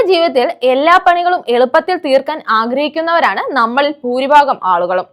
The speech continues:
അത്തരത്തിലുള്ള ആളുകൾക്കും പാചകത്തോട് തീരെ താല്പര്യമില്ലാത്തവർക്കും ഏറ്റവും ഉപകാരപ്രദമായ ഒന്നാണ് ready to eat ഉൽപ്പന്നങ്ങൾ. നമുക്ക് ആവശ്യമായ എന്തും ready to eat ആയി കടകളിൽ നിന്ന് ലഭിക്കും. പണി കുറയ്ക്കാൻ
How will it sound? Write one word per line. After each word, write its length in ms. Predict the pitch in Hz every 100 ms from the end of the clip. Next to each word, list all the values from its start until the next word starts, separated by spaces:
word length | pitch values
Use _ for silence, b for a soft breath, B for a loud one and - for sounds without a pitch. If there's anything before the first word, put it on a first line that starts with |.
| _ _ _ _ _ 196
അത്തരത്തിലുള്ള 560 | 214 254 302 320 320 311 220 220
ആളുകൾക്കും 440 | 254 285 185 269 370
പാചകത്തോട് 640 | 294 302 311 359 370 381 381 359
തീരെ 220 | 285 330 330
താല്പര്യമില്ലാത്തവർക്കും 1040 | 226 233 233 320 330 311 311 311 294 311 - 220
ഏറ്റവും 340 | 233 233 208 - 214
ഉപകാരപ്രദമായ 920 | 233 247 262 277 294 302 302 294 294 202
ഒന്നാണ് 380 | 214 262 190 190 b b - 294
ready 240 | 294 349 285 392
to 80 | 277 269
eat 140 | 311 - 220
ഉൽപ്പന്നങ്ങൾ. 460 | 220 220 180 160 - _ _ _ _ - 294
നമുക്ക് 260 | 381 415 - 240
ആവശ്യമായ 500 | 247 285 339 330 339 339 233
എന്തും 320 | 226 254 233 339 233
ready 200 | 254 277
to 80 | 302 294
eat 160 | 302 269
ആയി 100 | 226 -
കടകളിൽ 360 | 233 226 254 285 262
നിന്ന് 180 | 214 269
ലഭിക്കും. 360 | 190 226 214 190 _ _ _ _ -
പണി 180 | 392 466
കുറയ്ക്കാൻ 360 | 480 466 453